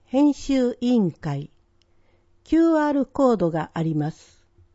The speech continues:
コンテンツ、二ページ、第一回定例会のあらまし。四ページ、議案等の審議結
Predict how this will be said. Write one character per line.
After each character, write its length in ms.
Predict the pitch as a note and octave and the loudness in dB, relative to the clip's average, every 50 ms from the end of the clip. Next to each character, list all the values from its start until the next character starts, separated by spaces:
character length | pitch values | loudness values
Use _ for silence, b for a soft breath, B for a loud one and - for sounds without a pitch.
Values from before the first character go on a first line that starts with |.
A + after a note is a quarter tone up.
| _ _ _ _ _ _ _ _ _ _ _ _ _ _ | _ _ _ _ _ _ _ _ _ _ _ _ _ _
コ 160 | - D4+ D4+ | -2 0 2
ン 100 | C#4+ C4+ | 2 2
テ 220 | - _ G#3 F3+ E3+ | 0 _ -2 -2 0
ン 100 | D#3+ D3 | -2 -4
ツ、 320 | _ - - D3 - - _ _ _ _ _ _ _ _ _ _ _ - - _ _ _ _ _ - | _ -14 -12 -12 -12 -12 _ _ _ _ _ _ _ _ _ _ _ -20 -20 _ _ _ _ _ 0
二 140 | A3 A#3 A3+ | 0 0 0
ペ 280 | - - D4 C4 A3 | 0 -2 0 0 0
ー 60 | E3+ C#3+ | -2 -4
ジ、 240 | - - C#3+ C3 - _ _ _ _ _ _ _ _ _ _ _ _ _ _ _ | -6 -10 -12 -12 -14 _ _ _ _ _ _ _ _ _ _ _ _ _ _ _
第 300 | C#4 C4+ C#4+ A3+ F#3 - _ | -2 0 0 0 -2 -4 _
一 140 | G#3+ G3 - _ _ _ | -8 -8 -8 _ _ _
回 240 | - A#3+ G#3 E3+ | -2 -2 -2 -2
定 320 | D#3+ - - C4+ D4 D#4 D#4 | -4 -4 -2 -2 0 0 0
例 220 | D#4 D#4 D4 C4 | 0 0 0 -2
会 340 | - _ G3+ F3+ E3 D#3 D#3 | -4 _ -4 -2 0 0 0
の 200 | D#3 D#3 F3 - | -2 -2 -4 -4
あ 100 | - F#3+ | -4 -2
ら 120 | F3 F3 E3+ | -2 0 0
ま 160 | D#3+ D#3+ D#3+ | 0 -2 -4
し。 340 | C#3+ - - - D3+ - - _ _ _ _ _ _ _ _ _ _ _ _ _ _ - | -6 -10 -14 -14 -14 -14 -14 _ _ _ _ _ _ _ _ _ _ _ _ _ _ 0
四 260 | B3 C4+ D#4 D4 C#4+ | 2 4 4 4 2
ペ 260 | - _ C#4+ C4 A#3+ F#3+ E3+ | 0 _ 0 2 2 2 0
ー 60 | D3 | -4
ジ、 260 | - - D3 C#3+ - _ _ _ _ _ _ _ _ _ _ _ _ _ | -6 -10 -12 -12 -12 _ _ _ _ _ _ _ _ _ _ _ _ _
議 180 | - A#3+ C4 | -2 0 0
案 220 | C#4 D4 D4+ C#4+ C4+ | 2 2 2 0 -2
等 380 | - _ - C4 B3 A3 G3 | -4 _ 0 2 2 2 2
の 160 | E3 D#3+ D#3 D#3+ | 0 0 -2 -4
審 360 | - - B3+ C4+ C#4 C#4+ C4 | -6 -2 2 4 4 4 2
議 160 | C4 C4 A#3 | 2 -2 -6
結 260 | - - A3+ G3+ - | -4 -6 -6 -6 -6